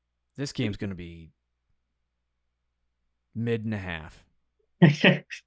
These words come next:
Speaker 2: This is, we're, we're really into the N F L season, man.
Speaker 1: Yeah, when you
Speaker 2: We're
Speaker 1: get,
Speaker 2: week
Speaker 1: when you
Speaker 2: five.
Speaker 1: get this Thursday night football game.
Speaker 2: We're getting crap Thursday night games.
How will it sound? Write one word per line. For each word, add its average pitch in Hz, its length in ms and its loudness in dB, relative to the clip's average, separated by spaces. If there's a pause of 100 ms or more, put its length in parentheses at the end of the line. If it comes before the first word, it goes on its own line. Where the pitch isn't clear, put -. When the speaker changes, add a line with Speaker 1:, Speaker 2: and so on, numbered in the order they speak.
(540)
Speaker 2:
This 165 180 10
is, 160 260 12 (300)
we're, 143 320 10
we're 208 220 12
really 226 260 12
into 160 160 12
the 135 140 12
N 120 100 10
F 117 100 4
L 110 120 8
season, 101 400 2
man. 90 240 -2 (680)
Speaker 1:
Yeah, 139 160 -14
when 127 160 -6
you 143 60 -2
Speaker 2:
We're 135 160 8
Speaker 1:
get, 120 80 8
Speaker 2:
week 147 140 10
Speaker 1:
when 151 80 4
you 165 40 6
Speaker 2:
five. 123 320 12
Speaker 1:
get 127 60 8
this - 180 -2
Thursday 139 380 -4
night 113 200 -4
football 98 360 -6
game. 82 180 -14
Speaker 2:
We're 123 140 10
getting 135 320 6
crap 147 400 8
Thursday 127 380 10
night 107 260 4
games. 104 420 -6